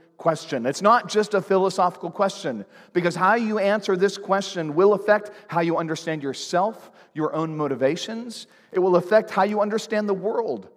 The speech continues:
right? What's the role of government, of legislation, of courts and the law?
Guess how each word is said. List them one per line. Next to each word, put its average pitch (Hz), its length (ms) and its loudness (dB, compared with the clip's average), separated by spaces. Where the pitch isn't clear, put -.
right? 185 140 -4
What's 220 180 -4
the 226 80 -4
role 214 240 6
of 160 160 0
government, 180 600 0
of 151 160 2
legislation, 185 1000 0
of 160 260 0
courts 202 520 0
and 165 120 -4
the 151 80 2
law? 156 680 0